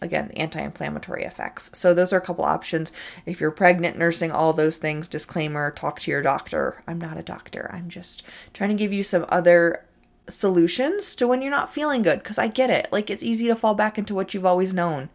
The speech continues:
Okay, it's easy to go to the cupboard and grab that Aleve or grab those Tums. You know, the Red's the best, I tell ya. But <laughs> if you don't keep them on hand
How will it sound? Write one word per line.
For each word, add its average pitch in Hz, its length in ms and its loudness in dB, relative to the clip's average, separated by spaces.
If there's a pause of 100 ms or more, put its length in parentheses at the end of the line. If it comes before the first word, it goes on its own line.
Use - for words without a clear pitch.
(440)
Okay, 180 160 -2
it's 185 140 -2
easy 196 220 -2
to 208 60 0
go 196 120 2
to 185 60 -2
the 185 80 2
cupboard 175 420 2
and 170 120 -2
grab 165 340 2
that 165 200 4
Aleve 156 440 -2
or 165 120 0
grab 160 380 4
those 156 240 0
Tums. - 680 -6 (500)
You 147 80 -8
know, 151 200 -2
the 147 80 -4
Red's 170 260 0
the 160 80 -2
best, - 300 2
I - 40 -12
tell 190 220 -4
ya. - 200 -2 (540)
But 202 240 -8 (200)
<laughs> - 720 -16
if - 140 -10
you 190 60 -2
don't 214 200 0
keep 202 180 -6
them 202 140 -2
on 185 100 0
hand 175 480 -2